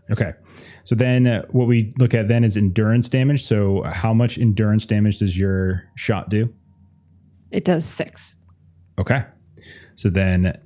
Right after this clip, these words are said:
Speaker 1: as you fire out in the direction of this thing, you can see that it, your, your kind of rainbow, it's like your, it's your rainbow, uh,
Speaker 2: Yep.
Speaker 1: like, Twifar shot, right? And you see kind of this,
Speaker 2: Rainbow
Speaker 1: this
Speaker 2: blast.
Speaker 1: rays coursing through the air,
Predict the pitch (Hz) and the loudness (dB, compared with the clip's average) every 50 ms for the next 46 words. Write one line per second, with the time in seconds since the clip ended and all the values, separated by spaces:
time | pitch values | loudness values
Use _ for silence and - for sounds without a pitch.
0 | _ _ - 98 101 107 104 98 - 110 110 104 - - - 117 98 107 117 120 | _ _ -4 -2 0 0 0 0 2 2 2 2 0 -2 -2 -2 0 0 0 0
1 | 113 - 90 101 113 117 - - - - 104 95 90 101 107 113 - - 127 120 | 0 0 -2 -2 -2 -4 -4 -6 -4 -2 0 0 0 0 0 -2 0 0 2 2
2 | 113 120 113 - - 123 120 120 117 117 113 - - 110 95 95 90 110 104 98 | 2 2 0 0 0 2 4 4 4 4 4 2 0 0 0 0 2 2 2 2
3 | - - - 127 113 113 110 98 104 98 95 - - - - 123 113 - - - | 0 0 0 2 2 4 4 4 2 2 0 -2 -6 -4 -2 -2 -2 -2 -4 -10
4 | - - - 120 107 101 95 92 90 87 107 104 92 87 - - 107 92 90 90 | -16 -8 -4 -2 0 0 0 -2 -4 -6 -6 -6 -6 -6 -4 -4 -4 -2 -2 -2
5 | 101 101 113 120 120 110 113 113 110 110 107 104 98 101 - - 120 110 - 117 | -2 0 2 2 4 4 4 4 2 2 2 0 0 -2 -4 -4 -2 0 0 0
6 | 110 - 113 110 - 117 110 143 143 123 107 104 110 113 117 117 110 113 107 104 | 2 2 0 0 0 0 0 0 2 2 2 2 4 4 4 4 4 4 2 2
7 | 101 98 98 98 98 95 92 92 92 90 90 90 90 87 85 71 - - - 175 | 2 2 0 0 0 0 0 -2 -2 -2 -2 -2 -2 -4 -4 -6 -8 -6 -4 -4
8 | 185 - - 104 90 85 - - 101 98 101 - 90 80 78 - - 73 - - | -4 -4 -6 -6 -6 -6 -6 -4 -2 -2 -2 -2 -4 -6 -6 -6 -8 -8 -6 -6
9 | 92 92 85 - 98 95 - - 104 - - 104 101 95 90 98 95 190 220 226 | -6 -4 -2 -2 -4 -4 -4 -6 -6 -2 -2 -2 0 0 0 -2 -2 -2 -2 -2
10 | 226 202 220 - - 143 107 110 107 104 104 107 107 107 - - - _ - - | -2 0 0 -2 -2 -2 -2 -2 0 0 2 2 0 0 -2 -6 -14 _ -20 -20
11 | - - - - - _ _ - - - - 147 156 151 - - 156 143 135 131 | -20 -20 -20 -20 -20 _ _ -16 -4 0 0 0 0 0 0 0 2 4 4 4
12 | 123 110 107 113 - - 113 117 120 120 113 107 104 98 95 95 95 95 92 92 | 4 2 0 -2 -2 -2 0 2 2 4 4 2 2 2 0 0 0 0 0 -2
13 | 90 - | -2 -4